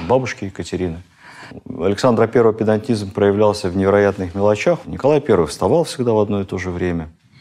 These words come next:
много работал, делал зарядку. Любил, чтобы у него в империи был порядок. Порядок во всём. Если, например, его императорское величество канцелярия была создана Петром Первым в своё время, ну, это был такой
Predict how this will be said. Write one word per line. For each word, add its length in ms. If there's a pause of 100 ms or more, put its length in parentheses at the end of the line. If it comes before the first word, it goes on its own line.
(280)
много 260
работал, 460
делал 300
зарядку. 440
Любил, 300
чтобы 300
у 20
него 380 (100)
в 180
империи 560 (640)
был 200
порядок. 580 (420)
Порядок 460
во 140
всём. 320 (720)
Если, 280
например, 520
его 260
императорское 600
величество 400
канцелярия 600
была 260
создана 420
Петром 400
Первым 320
в 60
своё 240
время, 320 (440)
ну, 60
это 80
был 160
такой 320